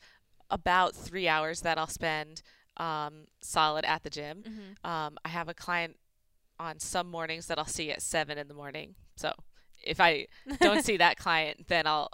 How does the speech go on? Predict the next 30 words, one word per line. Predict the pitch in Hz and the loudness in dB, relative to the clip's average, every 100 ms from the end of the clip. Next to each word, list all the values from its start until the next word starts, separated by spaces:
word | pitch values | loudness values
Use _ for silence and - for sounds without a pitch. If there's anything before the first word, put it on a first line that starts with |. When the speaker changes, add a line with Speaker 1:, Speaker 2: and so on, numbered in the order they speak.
| - | -2
Speaker 1:
I'll | - 180 | 2 2
be | 160 | 2
Speaker 2:
Okay. | 151 | -2
Speaker 1:
at | |
the | 170 | -4
gym | 156 156 147 160 - - _ - | -4 -4 -4 -10 -20 -20 _ -4
anytime | 170 165 175 160 | -4 -2 -2 -2
between | 160 - 165 156 151 156 | -4 -10 -8 -8 -8 -2
nine | 160 160 | -2 -2
thirty | 165 156 156 156 | -6 -6 -6 -6
and | 156 151 147 - | -6 -8 -10 -6
eleven, | 151 156 151 165 | -2 -2 -2 -8
depending | 170 170 156 160 | -8 -8 -8 -8
on | 156 | -10
the, | 156 156 151 147 - - - | -8 -8 -8 -12 -16 -16 -8
um, | 151 147 151 175 - - _ | -8 -8 -12 -16 -12 -12 _
a | 156 | -6
Rossi | 147 151 175 | -4 -6 -8
appointment. | 170 170 - 180 | -10 -12 -12 -14
Speaker 2:
Mm-hmm. | 214 208 196 - _ - | -14 -16 -18 -20 _ -12
Speaker 1:
And | 170 | -6
then | 160 156 156 151 - | -2 -2 -4 -8 -6
I'll | 151 | -6
train | - 175 156 | -6 -6 -8
through | 156 160 156 151 151 | -10 -10 -8 -8 -8
the | 147 151 151 151 - _ _ _ | -6 -4 -6 -8 -12 _ _ _
afternoon | 165 160 - 160 160 160 160 | 0 0 -2 -12 -10 -12 -8
type | - 156 - | -4 -2 -2
hours, | 151 156 156 156 185 | -2 -4 -6 -8 -10
Speaker 2:
Mm-hmm. | 214 | -12